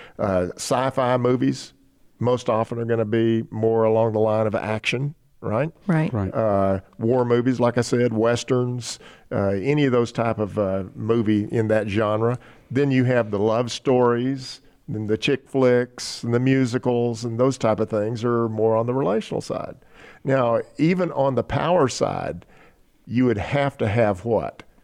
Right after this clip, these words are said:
Speaker 1: Even if you had the, the power side, you'd have to have relationships.
Speaker 2: Some relationships, or else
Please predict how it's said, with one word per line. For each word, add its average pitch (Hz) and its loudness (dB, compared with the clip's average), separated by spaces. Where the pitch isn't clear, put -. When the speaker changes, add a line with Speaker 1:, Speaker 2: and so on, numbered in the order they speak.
Speaker 1:
Even 123 0
if 120 -2
you 117 2
had 120 2
the, 101 2
the 113 -4
power 123 0
side, 92 -4
you'd 104 0
have 110 0
to - -6
have 92 0
relationships. 104 0
Speaker 2:
Some 202 2
relationships, 135 -2
or 139 2
else 135 -2